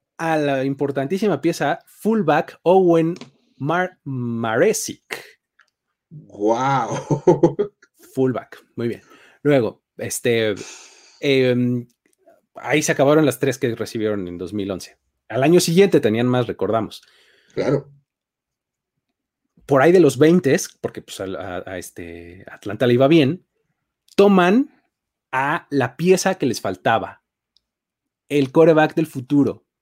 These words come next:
Speaker 1: Brandon Whedon. <laughs>
Speaker 2: El, el futuro es hoy porque aparte era un novato de veintiocho años.
Speaker 1: Exactamente, de Oklahoma State <laughs> venía. Este,
Speaker 2: Dios de mi vida.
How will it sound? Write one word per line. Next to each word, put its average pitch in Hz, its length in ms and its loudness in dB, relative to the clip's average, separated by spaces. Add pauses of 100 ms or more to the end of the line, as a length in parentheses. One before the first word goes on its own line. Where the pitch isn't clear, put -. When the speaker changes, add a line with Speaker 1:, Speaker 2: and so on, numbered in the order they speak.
(420)
Speaker 1:
Brandon 127 840 -2
Whedon. 131 460 0
<laughs> - 960 -12
Speaker 2:
El, - 240 -6
el 107 140 -8
futuro 196 340 2
es 147 100 4
hoy 165 160 6
porque 117 560 0
aparte - 380 -2
era 202 80 10
un 190 80 8
novato 170 300 6
de 156 80 6
veintiocho 143 480 2
años. 135 400 -2 (160)
Speaker 1:
Exactamente, 160 1040 2
de 120 80 -2
Oklahoma 131 420 -6
State 175 400 -4
<laughs> 139 80 -8
venía. 127 420 -6 (460)
Este, 127 680 2
Speaker 2:
Dios 180 360 -2
de 196 120 -8
mi 139 160 0
vida. 143 360 -6